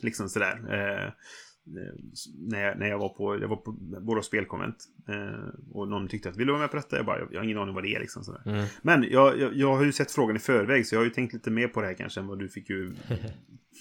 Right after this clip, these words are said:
Speaker 1: väldigt snabbt påkommet. Jag tänkte på Dominion, som
Speaker 2: Ja.
Speaker 1: inte var med på min lista nu då,
Speaker 2: Nej.
Speaker 1: men som var ett spel som verkligen förändrade spelvärlden för mig då, eh,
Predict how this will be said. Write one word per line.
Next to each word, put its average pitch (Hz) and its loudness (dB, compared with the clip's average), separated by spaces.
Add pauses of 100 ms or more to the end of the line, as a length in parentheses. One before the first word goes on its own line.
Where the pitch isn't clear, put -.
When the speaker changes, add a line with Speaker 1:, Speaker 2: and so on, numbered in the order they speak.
(400)
Speaker 1:
väldigt 117 4
snabbt - -2
påkommet. 107 -6 (200)
Jag 127 2
tänkte 123 6
på 110 2
Dominion, 123 4
som 101 -8
Speaker 2:
Ja. 101 6
Speaker 1:
inte 131 4
var 135 6
med 131 2
på 147 2
min 123 6
lista 139 0
nu 151 6
då, 110 4
Speaker 2:
Nej. 170 6
Speaker 1:
men 170 -2
som 120 0
var 120 6
ett 113 2
spel 107 4
som 117 2
verkligen 113 4
förändrade 110 0 (640)
spelvärlden 107 6
för 160 -2
mig 101 4
då, - -10 (120)
eh, 107 2